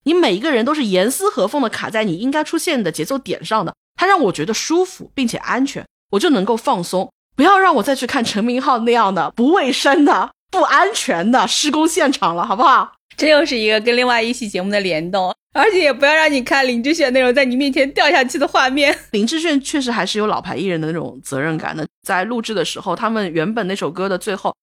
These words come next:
Speaker 1: 每个人站在一个升降台上面，林志炫唱完歌的时候，他已经基本上很靠近升降台的边了，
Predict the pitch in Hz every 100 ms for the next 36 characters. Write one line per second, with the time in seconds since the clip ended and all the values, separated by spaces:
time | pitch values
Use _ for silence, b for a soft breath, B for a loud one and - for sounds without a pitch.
0 | _ - 151 220 214 226 233 208 208 165
1 | 143 156 - 196 175 170 233 240 190 -
2 | 156 247 202 127 - _ 220 254 349 320
3 | 277 - 277 151 180 294 311 226 185 180
4 | 202 220 139 190 - 339 - 196 180 180
5 | 131 349 285 233 175 214 196 175 160 -
6 | 220 226